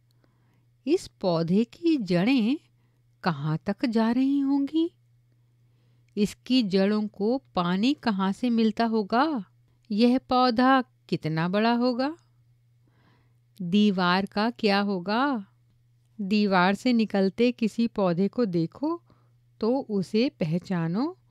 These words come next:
और उसका नाम बताओ।" अब एक बात अध्यापकों से। पौधे जड़ों द्वारा पानी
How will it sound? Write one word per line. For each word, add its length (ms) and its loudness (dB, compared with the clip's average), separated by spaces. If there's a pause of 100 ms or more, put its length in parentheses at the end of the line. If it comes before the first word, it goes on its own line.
(240)
और 260 2
उसका 340 -4
नाम 360 -2
बताओ।" 540 -2 (1400)
अब 180 0
एक 200 2
बात 280 -2
अध्यापकों 720 0
से। 340 -8 (1040)
पौधे 640 2
जड़ों 440 -2
द्वारा 280 0
पानी 400 -2